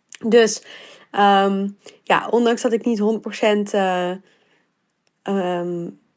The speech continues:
ja, me lekker voel, laat ik het toch maar gewoon zo zeggen, ehm, dacht ik, weet je wat, ik ga toch deze podcast opnemen. En,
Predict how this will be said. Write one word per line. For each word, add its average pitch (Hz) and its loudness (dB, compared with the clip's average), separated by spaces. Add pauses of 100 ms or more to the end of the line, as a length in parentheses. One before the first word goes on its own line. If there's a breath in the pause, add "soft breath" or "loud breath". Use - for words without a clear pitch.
(280)
ja, 170 -2
me 160 -4
lekker 202 -2
voel, 311 0
laat 220 2
ik - -20
het - -10
toch 196 -8
maar 175 -6
gewoon 175 -6
zo 165 -6
zeggen, 285 -2 (520 loud breath)
ehm, 185 -2 (1400)
dacht 247 0
ik, 208 -2
weet 202 0
je 208 -8
wat, 202 -2
ik - -20
ga 220 -10
toch 262 -12
deze 214 -2
podcast 214 -10
opnemen. 175 -10
En, 254 0